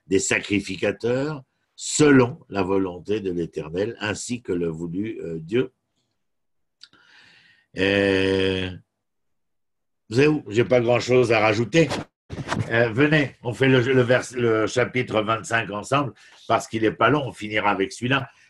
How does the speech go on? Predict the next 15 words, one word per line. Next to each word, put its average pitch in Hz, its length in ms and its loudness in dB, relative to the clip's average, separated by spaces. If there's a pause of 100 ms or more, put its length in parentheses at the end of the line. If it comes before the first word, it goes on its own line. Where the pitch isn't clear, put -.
(100)
Parce 120 180 0
que 113 320 2 (240)
si 151 240 -2
nous 143 200 2
avons 123 220 2
parlé 117 300 2
des 101 140 2
Lévites, 120 420 0
des 104 140 0
Koha-, 120 320 0
et 110 100 0
des 101 200 0
Kohanim, 117 480 -4
les 104 80 -4
sacrificateurs, 104 1080 -2